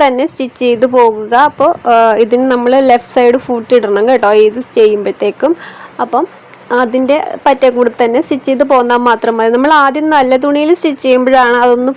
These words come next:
പിടിച്ച് ഒന്ന് സ്റ്റിച്ച് ചെയ്യേണ്ടത്. അത് സ്റ്റിച്ച് ചെയ്ത് കഴിഞ്ഞിട്ട് ലൈനിങ് അറ്റാച്ച് ചെയ്യുമ്പോൾ നമ്മൾ just അതിൻ്റെ പുറത്തുകൂടെ ഒന്ന് അടിച്ചാൽ മാത്രം മതി കേട്ടോ.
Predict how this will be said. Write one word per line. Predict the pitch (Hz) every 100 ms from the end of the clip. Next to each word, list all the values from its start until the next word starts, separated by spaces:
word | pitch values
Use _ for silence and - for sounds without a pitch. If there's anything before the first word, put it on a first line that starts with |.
| 285
പിടിച്ച് | 262 233 - - 339 440 - - - - - -
ഒന്ന് | 277 277 277
സ്റ്റിച്ച് | 254 -
ചെയ്യേണ്ടത്. | 262 240 226 269 - - -
അത് | 247 285 - 277
സ്റ്റിച്ച് | 269 254 320
ചെയ്ത് | 330 339
കഴിഞ്ഞിട്ട് | 285 277 320 302
ലൈനിങ് | 262 254 277 311
അറ്റാച്ച് | 262 - 247 277
ചെയ്യുമ്പോൾ | 262 247 254
നമ്മൾ | 247 247 247
just | 247 247
അതിൻ്റെ | 254 247 247
പുറത്തുകൂടെ | 240 - 233 240 226 226
ഒന്ന് | 254 330 - - - 254
അടിച്ചാൽ | 247 - 247 262 269
മാത്രം | 226 208 - 254 247
മതി | 202 226
കേട്ടോ. | 247